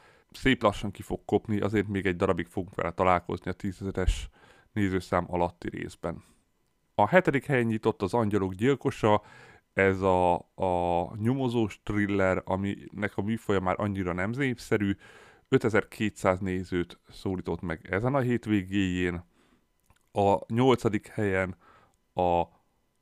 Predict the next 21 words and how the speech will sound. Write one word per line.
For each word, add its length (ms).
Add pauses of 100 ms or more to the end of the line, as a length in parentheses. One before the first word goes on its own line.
(160)
Whitney 360
Houston 400
film 400
van, 220
ami 180
már 180
öt 160
hete 180
itt 140
van 120
a 60
listán, 380
most 240
négyezer 480
nézőt 440
tudott 160
bevonzani, 800 (300)
összességében 640
kilencvennégyezer 1080
nézőnél 540
tart, 360